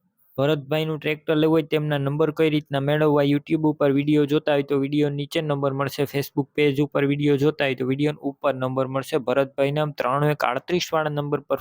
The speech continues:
ફોન કરી ટ્રેક્ટર લઈ શકો છો. તમે પણ કોઈ પણ પ્રકારની જાહેરાત આપવા માંગતા હોય તો સ્ક્રીન ઉપર તમે જે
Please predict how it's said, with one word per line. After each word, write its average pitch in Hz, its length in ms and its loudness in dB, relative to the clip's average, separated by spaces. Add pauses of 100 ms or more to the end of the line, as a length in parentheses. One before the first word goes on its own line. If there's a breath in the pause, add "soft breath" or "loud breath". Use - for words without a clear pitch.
ફોન 147 200 -4
કરી 143 220 0
ટ્રેક્ટર - 360 -4
લઈ 120 240 0
શકો 139 260 -2
છો. 143 180 0 (140)
તમે 226 280 8
પણ 240 360 6
કોઈ 233 220 10
પણ 226 160 8
પ્રકારની 208 440 6 (120)
જાહેરાત 180 640 8
આપવા 170 300 6
માંગતા 170 440 8
હોય 165 240 4
તો 175 160 8 (180)
સ્ક્રીન 185 460 2
ઉપર 185 280 8
તમે 175 300 2
જે 170 200 4